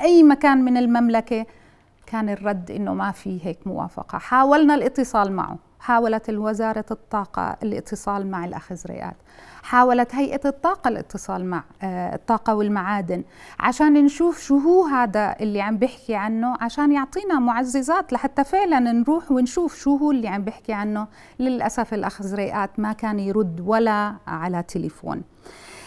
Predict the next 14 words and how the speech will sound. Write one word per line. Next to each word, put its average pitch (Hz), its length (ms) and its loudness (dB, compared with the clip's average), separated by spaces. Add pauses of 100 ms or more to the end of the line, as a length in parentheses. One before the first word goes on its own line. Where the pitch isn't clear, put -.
(260)
آه، 220 640 2
فبالتالي، 233 880 0 (200)
آه، 202 240 -4
لا 254 360 4
في 220 400 -2 (200)
موافقة 214 500 -2
طلعت 185 600 -4
بسبعة 180 480 -2
ميجا 180 360 -4
كما 175 340 -6
يقول. 180 480 -8 (580)
حاولنا 240 760 2
نشوف 247 520 -2
بأي 214 920 4